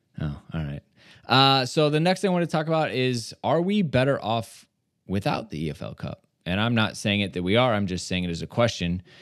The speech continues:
Uh, one of the problems, Dan, would be, when the hell would we even play these games?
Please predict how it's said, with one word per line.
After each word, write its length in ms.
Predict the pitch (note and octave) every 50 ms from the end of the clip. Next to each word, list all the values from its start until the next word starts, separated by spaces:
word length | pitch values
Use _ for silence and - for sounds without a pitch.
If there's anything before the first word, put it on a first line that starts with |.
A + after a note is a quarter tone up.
| - - - _ _ -
Uh, 260 | - F2+ F#2 F#2+ F#2+
one 200 | G2 A2 D3 F#3+
of 60 | B3 B3+
the 60 | G#3+
problems, 500 | - - C#3 C3+ C3+ C#3 D3 E3 D#3+ -
Dan, 340 | - C3 C3 D3 E3 E3+ D3+
would 140 | D3+ D3
be, 520 | B2 C3+ C3+ C3+ C3+ C3+ C3 C3 B2+ - _ _ _ _ _ _ _ _ _ _ _ _ _ _ -
when 240 | - B2 C3+ F#3+ B3+
the 100 | E4 B3+
hell 160 | G#3 B3 C4
would 100 | A#3+ A3+
we 120 | A3 A3 G#3+
even 220 | G3 F3 C#3 B2
play 240 | - B2+ D#3+ F3+ E3+
these 200 | C3 A#2 G2+ -
games? 560 | - C3 C#3 A#2 E2 D2 D2 - - -